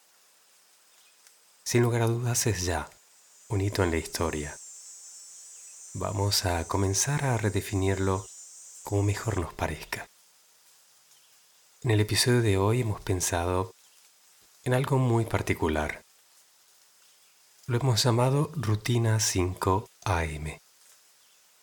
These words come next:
Es algo que atesoro y que he empezado a investigar, a probar, a practicar, a ver los lados que puede tener para mi vida y me permitan descubrir nuevas cositas.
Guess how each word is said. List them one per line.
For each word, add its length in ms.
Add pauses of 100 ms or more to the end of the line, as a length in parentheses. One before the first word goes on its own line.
(520)
Es 200
algo 460
que 140
atesoro 680
y 100
que 160
he 20
empezado 640
a 100
investigar, 760
a 60
probar, 640 (1200)
a 80
practicar, 1040
a 100
ver 540 (800)
los 240
lados 340
que 160
puede 380
tener 480
para 160
mi 120
vida 480 (720)
y 40
me 80
permitan 480
descubrir 640 (120)
nuevas 300
cositas. 800